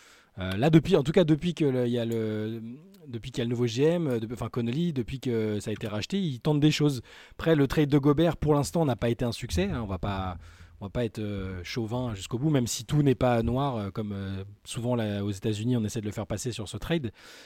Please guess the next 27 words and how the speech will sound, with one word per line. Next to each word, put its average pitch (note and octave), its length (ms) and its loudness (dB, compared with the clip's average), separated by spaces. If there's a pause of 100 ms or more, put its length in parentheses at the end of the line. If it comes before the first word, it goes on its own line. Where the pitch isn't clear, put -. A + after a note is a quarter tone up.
(260)
Euh, G#2 240 -2 (680)
donc, A2+ 240 -8
euh, G#2+ 260 -2
ça - 160 -4
a - 20 2
été A#2 160 -2
un C3 60 0
risque C#3 340 0
qui, - 140 -12
pour C3+ 140 0
l'instant, C#3+ 240 0
n'a C3 100 0
pas B2 140 0
payé, E3+ 280 0
mais, E3 260 2
euh, A#2+ 260 2
il G#2+ 40 -2
faut B2 120 -4
bien C#3 180 -2
prendre B2 180 -4
des B2+ 80 2
risques D3 200 0
pour A#2 160 -2
essayer B2+ 180 -4
de - 60 -10
sortir C3 360 -4
de, G2+ 360 -6